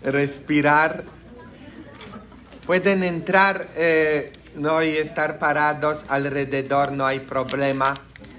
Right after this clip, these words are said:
para que, eh, escuchen el sermón perrón, super mamalón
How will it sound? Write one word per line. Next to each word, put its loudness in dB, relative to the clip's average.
para 2
que, -2
eh, 2
escuchen -2
el 2
sermón 2
perrón, 6
super 2
mamalón 4